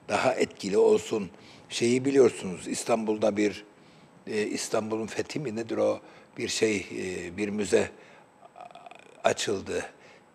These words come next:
İstanbul'un fethidir ama nedir ismini tam hatırlayamadım. Ben gittim gördüm, üç boyutlu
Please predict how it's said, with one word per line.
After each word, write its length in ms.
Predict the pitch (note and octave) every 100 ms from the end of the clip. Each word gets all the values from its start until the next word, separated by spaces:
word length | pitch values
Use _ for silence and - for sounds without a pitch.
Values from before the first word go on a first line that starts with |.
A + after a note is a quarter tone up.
| -
İstanbul'un 500 | - - C3 C3+ C3+
fethidir 460 | A2+ B2 - B2+ A2+
ama 200 | A#2 B2+
nedir 240 | C3 A#2
ismini 340 | G#2+ - G#2+ G#2+
tam 160 | A2+
hatırlayamadım. 640 | G#2 - G#2 G#2 F#2+ - - - - - - - - B2+
Ben 200 | C3+ C#3
gittim 360 | C3+ - C#3+
gördüm, 320 | C#3 B2 B2 B2 -
üç 260 | C#3+ -
boyutlu 600 | F#2+ E2+ D#2+ - A2+ D#3+